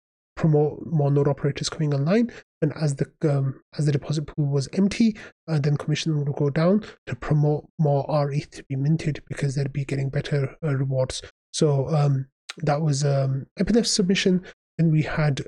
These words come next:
um, Luominx, um, Val's and, uh, Occam's, um, all were similar variations, but slightly different execution for how to have validators with an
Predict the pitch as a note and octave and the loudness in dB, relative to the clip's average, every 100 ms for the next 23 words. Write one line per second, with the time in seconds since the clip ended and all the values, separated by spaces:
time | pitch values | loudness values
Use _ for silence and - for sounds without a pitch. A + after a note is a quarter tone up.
0 | - D#3+ C#3+ C#3 C#3 _ _ _ _ F3+ | 0 2 2 0 -4 _ _ _ _ 2
1 | F3 F#3+ G3+ F#3 F#3 E3 - - D#3+ D3 | 4 6 6 6 4 0 -2 -2 0 2
2 | C#3 - E3+ D3 D#3+ D#3 D3+ - - _ | 0 0 0 2 4 4 2 -2 -4 _
3 | - D3 C#3+ C#3+ D3 D3+ C#3 C#3 - - | -2 2 2 0 -2 0 0 0 -4 -2
4 | E3 D3 D3 - - _ - E3 C3+ - | 2 2 0 -4 -14 _ -2 0 0 0
5 | F3 F3 E3 D3+ - - E3 D#3+ C#3+ D3 | 4 4 6 4 2 4 4 4 2 0
6 | C#3+ C#3+ D3+ - D3+ - D3+ - E3 D#3 | 2 2 2 0 -2 -2 -4 0 2 2
7 | D3+ - C#3 - - G3 - G3+ F3+ - | 0 -4 -6 -6 -2 0 2 2 0 0
8 | D#3+ D3+ - _ _ _ _ _ _ _ | 0 0 -4 _ _ _ _ _ _ _
9 | - D#3+ D#3 E3 - D#3 C#3 C#3+ C#3+ C#3+ | -4 0 2 0 0 -2 0 0 2 0
10 | D3 - D#3+ D3 C#3+ C3+ - _ _ _ | -2 -6 -10 -4 -2 -2 -8 _ _ _
11 | D#3 C#3+ C3+ | -2 0 -2